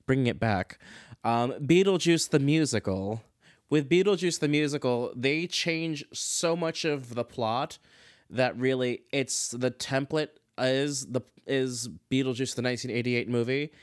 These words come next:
and then they, like, bring in their own version of the ending to it, where it's like, "Okay, I can justify that as, like, a, a separate entity." That's how you do a I P musical. And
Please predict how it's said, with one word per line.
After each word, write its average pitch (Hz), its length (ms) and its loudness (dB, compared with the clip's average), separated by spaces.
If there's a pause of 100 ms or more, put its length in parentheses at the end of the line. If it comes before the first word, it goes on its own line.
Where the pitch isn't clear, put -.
(280)
and 131 220 2
then 127 240 2
they, 120 220 2
like, 117 180 0
bring 117 300 2
in 117 100 0
their 117 240 0
own 110 380 0 (760)
version 156 540 2
of 127 140 4
the 123 160 0
ending 113 540 0
to 113 200 -2
it, 104 160 -2
where 110 160 0
it's 110 120 -4
like, 120 180 -2
"Okay, 226 380 0
I 160 100 0
can 240 180 0
justify 110 500 -2
that 110 180 -2
as, 113 180 -2
like, 113 160 -4
a, 104 160 -4 (280)
a 123 80 0
separate 127 420 0
entity." 113 360 -2
That's 117 240 0
how 127 100 -2
you 127 220 2
do 180 420 0
a 110 320 -2 (400)
I 123 160 4
P 131 220 0
musical. 107 680 0
And 107 380 -2